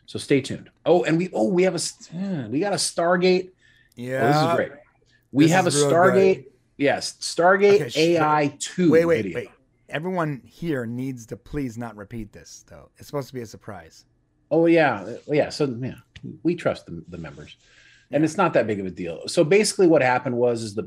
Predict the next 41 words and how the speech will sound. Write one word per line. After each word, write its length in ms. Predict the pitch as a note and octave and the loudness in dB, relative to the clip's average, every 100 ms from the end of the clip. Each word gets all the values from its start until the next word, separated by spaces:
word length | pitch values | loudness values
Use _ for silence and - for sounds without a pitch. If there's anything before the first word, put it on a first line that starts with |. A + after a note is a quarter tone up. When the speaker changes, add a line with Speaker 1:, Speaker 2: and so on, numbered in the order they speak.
| - | -6
Speaker 1:
the, 320 | A2+ G#2+ F#2+ | -4 -4 -4
the 200 | G#2+ G2+ | -6 -6
folks 400 | - D#3+ D#3+ D#3+ | -2 0 2 2
over 160 | D3+ C#3 | 2 2
at 80 | |
the 80 | C3+ | -2
Companion 500 | B2 - C#3 C#3+ C3+ | -8 -6 0 2 2
app 300 | B2 A#2+ - _ _ _ _ _ - | 0 -2 -6 _ _ _ _ _ -6
are 120 | A#2 | -4
getting 320 | A2+ C#3 C3+ | 0 0 2
ready 280 | C3 C3 B2+ | 4 4 2
to 260 | - C#3 A#2 | -2 -4 -2
do, 360 | A#2 B2 A#2+ | 0 2 2
they 120 | A#2+ | 2
did 160 | C#3+ F#3 | 4 4
the 80 | D#3+ | 2
first, 400 | - D#3 D#3 - | 0 0 0 0
like, 180 | A#2+ - | -2 -2
Stargate 640 | - - B2+ B2 B2+ C3 C3 | -8 -4 0 2 2 0 0
A 200 | A#2+ A#2+ | 2 2
I 260 | A#2 A#2 | 2 2
thing 320 | A#2 C3+ B2+ A#2+ | 0 -2 -2 0
where, 360 | A2 G#2+ G#2 - _ | 2 2 -2 -12 _
and 140 | C3 D#3+ | 0 0
what 140 | G3 | 2
that 180 | F#3 C3+ | 2 4
was, 260 | C#3+ C#3+ | 4 4
was, 220 | B2+ A#2 A2 | 2 -4 -2
like, 160 | A2 | -4
some 260 | A2+ D#3 D3+ | -2 -2 0
guy 280 | C#3 C3 C3+ | 2 2 0
from 240 | A#2+ A2 | -2 -4
Google, 580 | G#2 C3+ B2+ C3 B2+ B2+ | 0 2 4 4 4 2
some, 380 | - B2+ A#2 G#2 - | -4 -4 -4 -8 -12
some, 400 | - A#2+ A2 G#2 | -8 -6 -4 -6
uh, 240 | G2 F2+ - | -8 -10 -12
science 480 | - C#3+ C3 B2+ - | -8 -4 -2 -4 -4
tech 260 | - C3+ | -4 -2
guy 200 | A#2+ B2 | 0 0
from 180 | A#2 A#2 | 0 -2
Google 480 | A2 B2+ A#2+ A#2+ A#2+ | 0 2 4 2 0